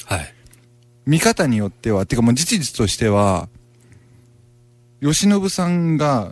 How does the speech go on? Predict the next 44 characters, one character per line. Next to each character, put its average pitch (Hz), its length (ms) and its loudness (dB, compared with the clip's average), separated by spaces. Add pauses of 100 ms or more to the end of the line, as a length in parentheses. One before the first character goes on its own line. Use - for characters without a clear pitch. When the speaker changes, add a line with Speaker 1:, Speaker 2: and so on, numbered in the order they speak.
(140)
Speaker 2:
築 143 320 -4
い 135 120 0
た 98 140 -8
遺 110 140 -2
産 143 500 0
で 160 140 0
今 139 200 2
原 113 220 -2
辰 - 260 -6
徳 104 240 -2
が 95 280 -2 (880)
首 120 340 0
位 - 20 -6
に 101 120 0
立 117 100 0
っ 117 60 2
て - 200 -10
る 101 100 -2
っ - 20 -6
て - 300 -6
い 131 40 4
う - 20 4
見 127 140 4
え 120 60 2
方 113 220 -4
は 95 60 -4
す - 160 -6
る 113 100 -2
と 113 100 -4
思 110 160 -2
う 95 80 -6
し、 87 360 -6
Speaker 1:
あ 90 140 -6
あ。 - 40 -6
Speaker 2:
こ 185 80 2
れ 202 120 4
は 175 220 0
あ 208 80 2
る 175 180 2
種 175 220 0
の 117 180 2
事 117 180 -4
実 120 240 -6
だ 101 140 -4